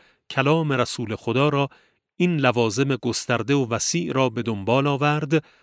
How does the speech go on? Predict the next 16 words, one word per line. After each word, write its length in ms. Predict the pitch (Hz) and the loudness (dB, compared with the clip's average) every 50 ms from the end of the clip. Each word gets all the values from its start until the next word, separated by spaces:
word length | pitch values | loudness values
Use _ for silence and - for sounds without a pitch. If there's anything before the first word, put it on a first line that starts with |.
| _ _ _ - | _ _ _ -2
و 200 | 120 113 104 98 | 0 0 0 0
سپس 520 | - - - 120 - 139 151 147 - - | -2 -4 -6 -4 -2 -2 -2 -2 -2 -4
در 140 | - 131 117 | -4 -4 -2
زمان 420 | 110 104 113 104 107 110 110 107 107 | -2 -4 -4 -4 -2 -4 -4 -4 -6
معاویه 640 | 104 107 - - 113 113 101 107 113 131 156 160 151 _ _ _ _ _ _ - | -6 -6 -2 -2 -2 -2 -2 -2 0 2 2 2 0 _ _ _ _ _ _ -4
حدیث 360 | 127 120 101 120 117 101 - | -2 -2 -2 -4 -6 -4 -4
سازان 640 | - - - 127 120 113 110 143 156 160 147 143 135 | -4 -2 0 0 0 0 0 0 0 0 0 -2 -4
درباری 680 | 117 113 120 117 110 101 98 113 104 104 104 104 107 | -2 0 0 0 0 0 -2 -2 -2 -2 -4 -4 -6
او 240 | 107 127 139 143 - | -4 -2 -2 -2 -2
همچون 520 | - 123 110 104 - - 156 165 165 156 - - - _ _ _ _ _ - | -2 -4 -4 -4 -2 0 2 2 2 0 -4 -8 -20 _ _ _ _ _ -4
ابو 260 | 123 107 110 113 101 | -2 -2 -2 -4 -4
هریره 680 | - - 117 113 107 98 95 101 107 123 143 147 143 | -4 -4 -2 0 0 0 -2 -2 0 2 2 2 2
و 120 | 120 131 - | 0 -2 -2
ابو 280 | 117 113 110 123 113 107 | -2 -2 -2 -2 -6 -4
درداء 540 | - 117 110 104 - 104 123 139 156 147 | 0 0 0 0 0 -2 -2 0 0 -2
که 240 | 131 - 147 143 139 | -4 -2 0 0 -2